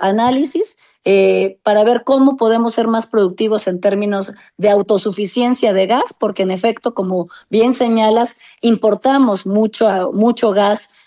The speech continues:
eh, de Estados Unidos y de otros lados, pero prácticamente de Estados Unidos, y, eh, es deseable aprove-, eh, aprovechar las riquezas, eh, nuestros recursos naturales en, de, de, produciendo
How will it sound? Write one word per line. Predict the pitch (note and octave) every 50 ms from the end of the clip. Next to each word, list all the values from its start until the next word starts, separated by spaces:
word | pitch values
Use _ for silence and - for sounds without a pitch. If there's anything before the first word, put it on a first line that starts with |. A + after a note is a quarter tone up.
| _ _
eh, | - F3+ F3+ F3+ F#3 F3+ -
de | F#3 F#3 F3+ F#3
Estados | F#3 - C4 C4+ C4+ B3+
Unidos | A3+ A3 A3 G3+ -
y | F#3+
de | F#3 F#3+
otros | G3 F#3+ G3 G3 F#3+
lados, | A3+ A#3
pero | - G3+ F3+
prácticamente | - G3+ G3 G3 - - F#3 - F#3 F3+ F#3 F#3+ F3+ F#3+
de | E3+
Estados | E3+ - G3+ G3 F#3+ -
Unidos, | E3+ F3+ G3+ A#3 B3 C#4 D4+ C#4 - - - - - - _
y, | - C4 C#4+ D4+ D#4+ D4+ G4+ -
eh, | G#3+ G#3+ G#3+ G#3 G#3 G3+ G3+ G#3 G#3+ - - A#3+ A#3+
es | C4 C4
deseable | A#3+ B3 A3+ - - B3+ A#3+ A#3+ A#3+ G#3+ G3 - -
aprove-, | - - F#3 - G3 G3 G3 F#3+ - -
eh, | F3+ F#3
aprovechar | F#3 F#3 F#3 G3 G3 F#3+ F#3+ - A#3 A3+ A3+ A#3
las | A#3+ G#3+ G#3
riquezas, | G3 F#3 F#3 - A3 A3 A3 - A#3+ A#3+ A#3+ - _ _ _ _ _
eh, | - F#3+ F#3+ F#3+ F#3 F3+ F#3
nuestros | G3+ A3 A#3 B3 A#3+ A#3+ - B3 A3
recursos | G#3 F#3+ - G#3+ G3+ - A3+
naturales | G#3 G3+ F3+ F#3 F3 F3+ F#3+ G3 G3+ A3 A#3+ B3+ - -
en, | - F3+ F3+ F3+ F3 E3+ E3 D#3+ - - -
de, | F3 F3 E3+ E3+ E3+ E3+ E3+ - - - _
de, | - F3 E3+ E3+ - - - - - - _ - - _ _
produciendo | _ - G#3 G3+ F#3+ F3+ F#3 A#3+ A3 G#3+ G#3+ A3 A3 G#3+ G#3+